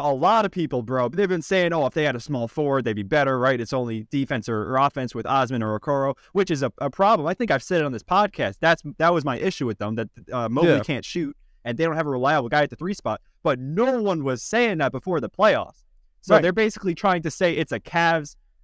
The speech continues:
Speaker 1: blunder more than a Knicks W. The Knicks
Speaker 2: Nah.
Speaker 1: put those boys in their place.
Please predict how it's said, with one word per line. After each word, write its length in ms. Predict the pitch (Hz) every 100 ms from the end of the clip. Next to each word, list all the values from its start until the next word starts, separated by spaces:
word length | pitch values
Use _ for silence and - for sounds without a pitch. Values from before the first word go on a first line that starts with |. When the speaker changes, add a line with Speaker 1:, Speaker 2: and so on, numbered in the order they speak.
| _ _ _
Speaker 1:
blunder 540 | 131 135 175 165 120 110
more 200 | 147 135
than 120 | 131
a 60 | 113
Knicks 440 | 127 147 - - _ _
W. 380 | 180 151 104 - _ _ _ _ -
The 100 | 156
Knicks 220 | 127 127
Speaker 2:
Nah. 260 | 131 127 120
Speaker 1:
put 60 |
those 140 | 170 135
boys 280 | 160 151
in 140 | - 160
their 160 | 131
place. 680 | - - 190 170 98 - -